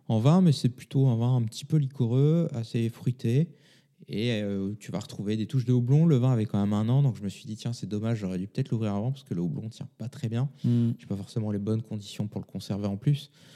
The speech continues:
Speaker 1: Mais c'était quand même, euh, une bonne expérience. Je saurais pas où retrouver une bouteille, c'est un peu dommage. Après, j'ai pas trop cherché, mais c'était vraiment pas mal. Euh, et
Speaker 2: Ok.
Speaker 1: donc ça, ça s'appelle Wine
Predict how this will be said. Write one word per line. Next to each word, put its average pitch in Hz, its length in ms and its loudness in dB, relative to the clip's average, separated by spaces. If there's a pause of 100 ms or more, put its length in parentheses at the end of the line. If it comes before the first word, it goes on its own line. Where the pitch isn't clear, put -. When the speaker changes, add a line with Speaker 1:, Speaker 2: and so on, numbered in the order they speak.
(300)
Speaker 1:
Mais 120 80 0
c'était 123 240 2
quand 127 100 0
même, 135 180 4
euh, 107 400 -2
une 104 140 -6
bonne 143 200 4
expérience. 143 600 2
Je 117 140 -10
saurais 95 240 -8
pas 113 120 -4
où 113 40 -2
retrouver 92 300 -4
une 90 100 0
bouteille, 90 300 -4
c'est - 220 -8
un 92 100 -8
peu 120 140 -8
dommage. 104 420 -2 (640)
Après, - 220 -10
j'ai 104 140 -6
pas - 140 -2
trop - 160 2
cherché, 139 280 0
mais 165 120 4
c'était 117 220 -4
vraiment 135 280 2
pas 139 160 -2
mal. 110 200 -4 (260)
Euh, - 60 4
et - 60 8
Speaker 2:
Ok. - 60 2
Speaker 1:
donc 120 140 6
ça, 139 120 2
ça - 160 -6
s'appelle 110 300 -2
Wine 143 360 2